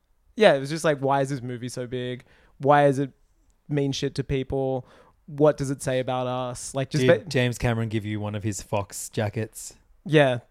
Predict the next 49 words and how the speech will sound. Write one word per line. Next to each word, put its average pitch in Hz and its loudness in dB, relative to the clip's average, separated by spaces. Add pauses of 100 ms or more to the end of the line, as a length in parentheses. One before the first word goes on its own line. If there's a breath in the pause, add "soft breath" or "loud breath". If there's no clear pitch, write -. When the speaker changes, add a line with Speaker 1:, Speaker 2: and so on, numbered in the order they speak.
(120)
Speaker 1:
I'd 143 0
like, 143 0
I 143 2
mean, 139 0
I 135 0
wish 139 -2
he 147 -2
gave 127 -2
me 117 -6
one. 117 -8
He, 139 -2
he 160 0
dresses 156 2
so, 127 0 (160)
so 131 -2
cool. 123 -4
He 139 -2
dresses 156 0
like 196 0
a 165 4
Bang 127 -4
energy 123 -8
drink. 143 -6
<laughs> - -20 (420 soft breath)
It's 156 -4
sick. - -2 (260 loud breath)
Just 185 6
him 214 10
ragging 185 10
on 180 10
the 160 6
British 139 0
in 151 2
that 135 2
soundbite 127 -2
is 127 -6
so 123 -6
good. 120 -8
Speaker 2:
From 120 -2
New 110 -4
Zealand 98 -10
as 98 -10
well. 98 -10
Speaker 1:
Yeah, 160 10
he's 143 2
Speaker 2:
Yeah. 135 -2
Speaker 1:
just - -4
like, 147 6
"Yeah, 135 4